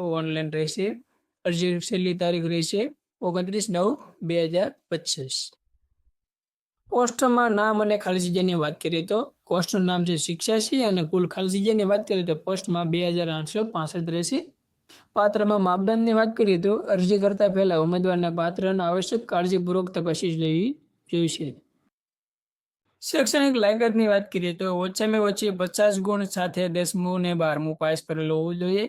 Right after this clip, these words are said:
માન્ય સંસ્થામાંથી સંબંધિત ટ્રેડમાં આઈ ટી આઈનું પાસ કરેલું પ્રમાણપત્ર હોવું જોઈએ. વયમર્યાદાની વાત કરીએ તો મહત્તમ ઉંમર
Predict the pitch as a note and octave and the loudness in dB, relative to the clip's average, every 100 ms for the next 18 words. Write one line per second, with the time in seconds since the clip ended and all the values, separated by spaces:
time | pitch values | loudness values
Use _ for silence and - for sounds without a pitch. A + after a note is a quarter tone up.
0 | - _ F3 D#3+ F3 F3+ E3+ F3 E3 G#3+ | -6 _ -2 0 0 -2 -2 -4 -2 0
1 | G#3 G3+ G3 G#3+ G3+ G3 F#3 F#3+ F#3 G#3 | 2 2 0 -2 -2 -4 -2 -2 0 -2
2 | F#3 F#3 F#3+ F#3 F#3 F#3 F3 F3 F#3 F#3 | -4 -4 -4 -2 -2 0 -2 -2 -4 -4
3 | F#3 F3+ _ - _ _ - F3+ F#3 - | -6 -8 _ -20 _ _ -6 -4 -4 -2
4 | F3+ F3+ E3 E3 E3+ E3 D#3 D#3+ D3+ D3 | -2 -2 -2 -2 -2 -2 -2 -2 -2 -4
5 | D#3 F3+ E3+ E3+ D3+ C#3+ C#3+ _ _ _ | -4 -6 -2 0 0 -2 -8 _ _ _
6 | _ _ _ - G#3 A3 A3+ A3+ A3 G#3+ | _ _ _ 4 6 6 6 4 4 4
7 | F#3 F3+ G3 G3+ F3+ E3+ E3+ F#3+ A#3 _ | 4 2 2 0 0 0 0 0 -2 _
8 | _ _ _ _ _ _ _ _ _ _ | _ _ _ _ _ _ _ _ _ _
9 | - F#3 G3+ A3+ A3 A#3 A3 G#3+ G#3+ G#3+ | 0 2 4 2 2 4 4 4 4 4